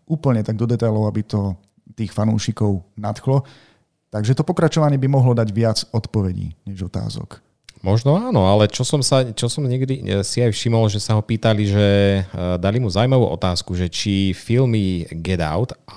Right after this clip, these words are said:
Speaker 2: Us a Nope sú nejako prepojené. A jeho odpoveď bola, že ani nepotvrdím, ani nevyvrátim. A dokonca našli jeden taký detail, taký zaujímavý odkaz, že keď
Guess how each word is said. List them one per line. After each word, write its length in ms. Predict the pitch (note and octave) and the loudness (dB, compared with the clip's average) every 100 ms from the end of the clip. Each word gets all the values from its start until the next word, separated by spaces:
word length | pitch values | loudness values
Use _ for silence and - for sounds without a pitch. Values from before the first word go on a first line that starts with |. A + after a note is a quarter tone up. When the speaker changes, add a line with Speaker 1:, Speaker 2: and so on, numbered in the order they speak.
| F#2+ | -8
Speaker 2:
Us 160 | A2+ - - | -6 -6 -4
a 80 | |
Nope 400 | F#2+ E2+ E2+ B2 - _ _ - | -2 -2 -2 -4 -12 _ _ -10
sú 240 | - G#2 | -4 0
nejako 320 | G#2+ B2 B2 | 0 0 0
prepojené. 720 | A2+ A#2 E2+ D#2+ - B2 E3 - _ _ _ - | 0 0 -2 -2 -4 -4 -4 -6 _ _ _ -2
A 80 | G2 | 4
jeho 160 | C3+ | 6
odpoveď 400 | - - A2 G2+ | 4 2 -4 -4
bola, 320 | F2+ G2+ G2 | -4 -2 -2
že 400 | F#2+ F#2+ F#2 F#2 - _ _ | -2 0 2 2 0 _ _
ani 240 | - A2 | -2 0
nepotvrdím, 720 | F#2 E2+ F2 - F2+ F#2+ C3+ - | 0 -2 -6 -4 -4 -2 -2 -4
ani 160 | - G#2+ | -4 -4
nevyvrátim. 640 | E3+ D#3 D#2+ - - - _ _ _ _ _ _ - | -2 -2 -4 -6 -10 -18 _ _ _ _ _ _ -10
A 80 | |
dokonca 480 | F2+ F2+ A#2 F#3 C#3 | 0 2 4 4 4
našli 320 | A#2+ B2+ A#2 | 2 0 -2
jeden 160 | A#2+ B2 | -4 -4
taký 240 | C3+ - | -6 -8
detail, 640 | F2+ F#2 - E2+ F2 A#2 - F2+ | -6 -6 -4 -2 0 0 -2 -4
taký 320 | F#2+ - F#2+ | -6 -6 -4
zaujímavý 480 | F#2 C3 D#3 C#3 B2 | 0 0 0 -2 -4
odkaz, 640 | A#2 A2+ - F#2 A2+ - | -6 -6 -6 -6 -6 -6
že 160 | F2 F#2 | -4 -2
keď 180 | - | -2